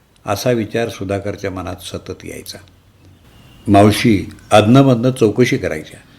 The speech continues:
परंतु नवरा बायकोचा दोघांचाही प्रतिसाद थंड असायचा, त्यामुळं बोलायला विषय सापडत नसायचा. पदार्थांची देवाणघेवाण तर केव्हाच बंद झाली होती. आज शाळेत गेल्यावर पुंडलिक चपराशी सुधाकरला म्हणाला,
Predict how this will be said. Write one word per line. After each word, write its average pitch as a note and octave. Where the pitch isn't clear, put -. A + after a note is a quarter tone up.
परंतु C3+
नवरा A#2
बायकोचा A#2+
दोघांचाही A2
प्रतिसाद G#2
थंड G#2+
असायचा, -
त्यामुळं C3
बोलायला A#2
विषय D3+
सापडत -
नसायचा. D2+
पदार्थांची C3+
देवाणघेवाण B2
तर B2+
केव्हाच A2+
बंद F#2+
झाली E2
होती. -
आज A#2
शाळेत A2+
गेल्यावर A2
पुंडलिक G#2
चपराशी A#2+
सुधाकरला G#2
म्हणाला, F#2+